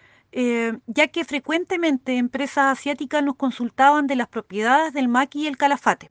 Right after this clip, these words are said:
Debemos ser mamá, dueña de casa y estar a tope en nuestra empresa,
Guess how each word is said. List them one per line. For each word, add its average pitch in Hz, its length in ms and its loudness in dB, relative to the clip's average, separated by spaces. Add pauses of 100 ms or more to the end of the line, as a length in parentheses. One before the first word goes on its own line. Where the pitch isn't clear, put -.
(140)
Debemos 262 460 0
ser 233 160 -4
mamá, 294 500 6 (200)
dueña 226 340 -6
de 202 100 -6
casa 330 460 0 (400)
y 247 140 -2
estar 254 200 -2
a 247 60 0
tope 269 220 -2
en 277 80 2
nuestra 294 240 -2
empresa, 277 580 -2